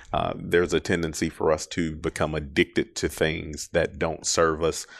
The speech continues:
uh, and don't help us live the highest and best expression of who we are. Uh, and so I think everybody has some measure of addiction.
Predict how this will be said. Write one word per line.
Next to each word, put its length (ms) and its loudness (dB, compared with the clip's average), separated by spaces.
uh, 280 0
and 160 -2
don't 220 0
help 320 -2
us 260 2
live 420 2
the 80 2
highest 440 -2
and 140 -8
best 180 -2
expression 480 -4
of 80 -12
who 100 -4
we 200 -4
are. 220 0
Uh, 200 4
and 140 -2
so 140 2
I 100 2
think 480 0
everybody 800 8
has 400 0
some 380 2
measure 340 4
of 200 2
addiction. 420 2